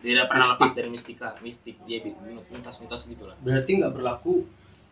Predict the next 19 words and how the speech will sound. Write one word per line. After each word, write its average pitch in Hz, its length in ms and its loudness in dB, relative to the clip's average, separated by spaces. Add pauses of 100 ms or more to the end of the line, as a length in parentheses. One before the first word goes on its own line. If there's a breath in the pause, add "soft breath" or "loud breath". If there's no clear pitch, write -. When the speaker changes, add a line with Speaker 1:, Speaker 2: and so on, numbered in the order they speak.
Speaker 2:
buat 139 160 -2
masyarakat 127 420 -6
di 131 100 -8
luar 127 200 -6
Asia 120 160 -8
Tenggara? 123 400 -2 (1400)
Speaker 1:
Ya, - 320 10
gua 170 160 6
nggak 165 160 12
tahu 180 160 12
ya, 131 200 12
karena 156 240 10
Speaker 2:
Iya, 180 60 12
Speaker 1:
Ri-, 165 140 8
Speaker 2:
gitu. - 80 0
Speaker 1:
waktu 165 200 8
itu 156 160 8
Rick 156 200 8
Lev 185 180 10